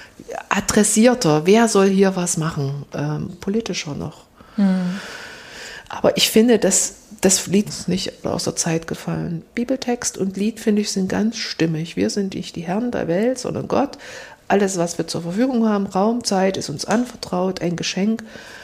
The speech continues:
Speaker 1: Und wir müssen dieses Geschenk, ähm, bewahren. Und da gehört auch der Frieden und die Versöhnung untereinander dazu."
Speaker 2: Hm.
Speaker 1: Mhm.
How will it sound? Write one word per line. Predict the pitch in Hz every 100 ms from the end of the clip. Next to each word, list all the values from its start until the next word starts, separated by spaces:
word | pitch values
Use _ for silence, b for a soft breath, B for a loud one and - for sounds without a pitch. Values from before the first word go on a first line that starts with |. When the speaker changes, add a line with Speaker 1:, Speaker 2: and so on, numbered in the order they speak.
| B B _
Speaker 1:
Und | 190 190
wir | 180
müssen | 165 170 185
dieses | 175 170 165
Geschenk, | - 156 156 160 160 - -
ähm, | 156 160 156 165 170
bewahren. | 160 156 147 151 175 170 170 170 - - -
Und | 165 170 - _ _
da | - -
gehört | - 170
auch | 165
der | -
Frieden | 160 - 180 185
und | 156 156 -
die | 165
Versöhnung | - 156 165 185 180 170 - - -
untereinander | - 151 135 127 -
dazu." | - - - 156 -
Speaker 2:
Hm. | 220 208 214 240 - -
Speaker 1:
Mhm. | 185 175 175 185